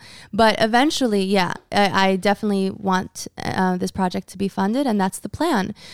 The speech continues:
So my Instagram is aviva bogue underscore art.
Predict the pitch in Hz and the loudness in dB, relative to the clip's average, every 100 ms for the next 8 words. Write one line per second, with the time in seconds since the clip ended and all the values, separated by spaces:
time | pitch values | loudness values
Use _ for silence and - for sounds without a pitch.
0 | - - - 247 240 214 226 220 220 - | -18 -4 2 4 4 2 0 2 0 -2
1 | 254 285 226 208 202 196 196 202 - 202 | -4 -2 0 0 2 0 -2 -4 0 0
2 | 190 226 226 240 196 190 196 214 - 196 | 4 2 4 2 2 4 4 2 0 -4
3 | 190 196 - - - - 170 196 - | -2 -4 -4 -6 -4 -2 0 0 -2